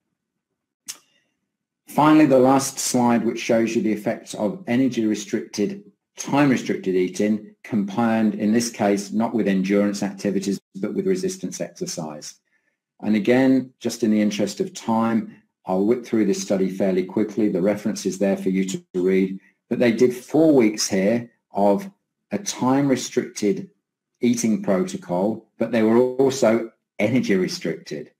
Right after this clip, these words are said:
Okay, so they're time restricted and energy restricted. Because they were resistance trained subjects, they gave them a bucket full of protein, almost two grams a day. And as you can see on the right-hand side here, there were very little effects of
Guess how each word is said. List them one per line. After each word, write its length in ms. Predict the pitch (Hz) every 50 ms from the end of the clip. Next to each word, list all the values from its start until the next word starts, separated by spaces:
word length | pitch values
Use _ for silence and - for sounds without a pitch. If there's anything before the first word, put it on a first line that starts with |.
| _ _ _ _ _ _ _ _ _ _ _ _ -
Okay, 200 | 85 - 113 123
so 180 | 123 - 110 98
they're 160 | 95 92 87
time 360 | - - - 127 131 135 131
restricted 520 | 127 120 - - 127 117 - - 101 90
and 80 | 92 104
energy 300 | - 107 107 104 101 95
restricted. 640 | 87 82 - - - 82 73 - _ - 82 - -
Because 300 | - - - 135 127 -
they 120 | 147 131
were 140 | 127 113 104
resistance 580 | 98 98 92 98 123 123 - - 123 110 - -
trained 300 | - - 117 107 107 101
subjects, 640 | - 113 107 98 101 - 117 113 - - - - _ _ _ _ _ _ _ _
they 140 | - 95 95
gave 280 | 92 107 104 104 101 98
them 200 | 101 98 98 98 95
a 60 | 87
bucket 400 | - _ - 131 131 - 101 -
full 160 | - 104 95
of 100 | 92 95
protein, 480 | - 104 104 104 104 - - 113 110 104
almost 460 | - 107 101 95 87 85 90 - -
two 180 | - 104 104
grams 320 | 101 101 98 95 95 90 92
a 60 | 90
day. 380 | - - 92 95 101 98 98 - - _ _ _ _ _ _ _ _ _ _ _
And 100 | - 139
as 100 | 156 147
you 60 | 156 147
can 120 | - 135
see 160 | 131 - 143
on 80 | 135 123
the 80 | 117
right-hand 420 | 113 120 127 123 113 117 117 110 98
side 360 | - - 117 113 120 123 110
here, 400 | 110 104 90 92 98 107 - -
there 140 | - 120 117
were 100 | 120 117
very 300 | 98 127 127 135 139 127
little 240 | 123 123 - 117 104
effects 800 | 104 104 104 101 95 98 - 120 113 - - - - - - _
of 380 | - 104 101 104 101 95 98 -